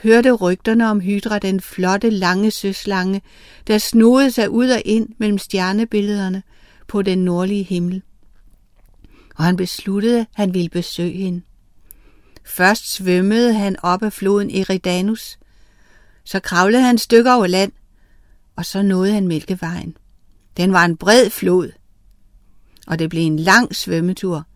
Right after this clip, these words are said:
men endelig kom han det sted, hvor Hydra lå og sov. Hun blev meget glad, da hun så den lille søslange. Og sådan gik det til, at Hydra og Hydrus blev kærester.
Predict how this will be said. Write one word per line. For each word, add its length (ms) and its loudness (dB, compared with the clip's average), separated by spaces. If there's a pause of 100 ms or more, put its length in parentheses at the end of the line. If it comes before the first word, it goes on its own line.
(400)
men 180 -2 (100)
endelig 460 6
kom 300 0
han 120 0
det 180 0
sted, 320 -4 (520)
hvor 100 -4
Hydra 580 -4 (160)
lå 200 -2
og 200 -8
sov. 360 -10 (960)
Hun 200 2
blev 160 0
meget 280 4
glad, 200 2
da 80 0
hun 140 2
så 200 0
den 200 2
lille 220 0
søslange. 680 -4 (1040)
Og 160 -2
sådan 300 4
gik 220 -2
det 160 4
til, 260 2
at 160 -4
Hydra 480 -4 (160)
og 100 -12
Hydrus 540 -4
blev 140 -8
kærester. 500 -8